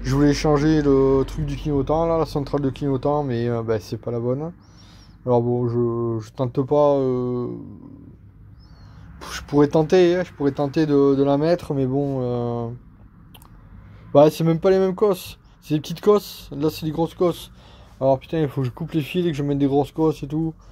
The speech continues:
Donc, euh, autant trouver le bon, euh, le bon bordel là, et puis, euh, et puis voilà quoi.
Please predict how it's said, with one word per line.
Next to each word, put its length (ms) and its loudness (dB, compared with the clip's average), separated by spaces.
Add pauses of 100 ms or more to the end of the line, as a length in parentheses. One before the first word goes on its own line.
(480)
Donc, 260 0
euh, 20 6
autant 340 2
trouver 300 0
le 80 4
bon, 320 0
euh, 600 -4 (920)
le 100 -2
bon 140 4
bordel 480 2
là, 300 2
et 60 -4
puis, 380 -12
euh, 680 -16
et 20 -10
puis 180 -12
voilà 200 -2
quoi. 180 -16